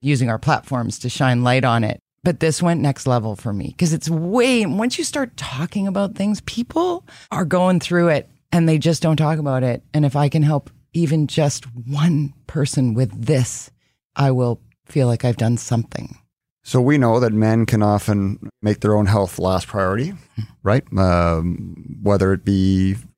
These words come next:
Speaker 2: providing for the family financially, if that's it, working, not wanna miss work, you know, not want to be perceived as weak, and ultimately just put it off and put it off and put it
Speaker 1: Oh,
Speaker 2: off.
Speaker 1: can I tell you a story?
Speaker 2: Yeah.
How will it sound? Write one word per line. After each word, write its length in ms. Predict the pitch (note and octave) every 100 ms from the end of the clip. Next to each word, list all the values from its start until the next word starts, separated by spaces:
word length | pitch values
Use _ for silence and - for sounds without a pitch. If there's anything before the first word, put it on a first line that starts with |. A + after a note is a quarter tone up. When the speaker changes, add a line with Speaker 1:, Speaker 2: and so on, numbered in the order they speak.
| _
Speaker 2:
providing 340 | - F#2+ F2+ E2+
for 80 |
the 60 | D#2+
family 380 | - A#2 A#2 A#2
financially, 600 | G2 F#2+ G#2 A#2 B2 C3
if 160 | A2+
that's 240 | - F#2 -
it, 220 | A2 -
working, 440 | F2+ G#2+ A#2+ A2
not 160 | G#2 F2+
wanna 180 | F2+ E2
miss 220 | D2+ -
work, 360 | A2+ C3 C3 - _ _ _
you 60 | F#2+
know, 100 | E2+
not 220 | F#2+ F#2
want 260 | F2 F#2 F2+
to 260 | F#2 F2
be 180 | F2 G2
perceived 600 | F#2+ F#2+ - G#2 G#2 F2+
as 600 | - D#2+ D#2 D#2 E2+ - - _ _
weak, 540 | G2+ C3 - - - _ _ _
and 520 | A2 G#2+ A2 A2 A2 - _
ultimately 300 | A#2 B2 A#2+
just 180 | G#2+ - _
put 160 | - A#2+
it 100 | A2+
off 220 | A2 G2+
and 100 | G2
put 140 | A2
it 60 | F#2+
off 160 | F#2+ F2+
and 80 |
put 80 | G2
it 40 | G2
Speaker 1:
Oh, 140 | C4
Speaker 2:
off. 140 | F#3+ -
Speaker 1:
can 120 | A3+
I 80 | A3
tell 200 | A3 G3
you 80 | G#3+
a 40 |
story? 400 | G#3+ F#3 F#3+ D4+ -
Speaker 2:
Yeah. 160 | C#3+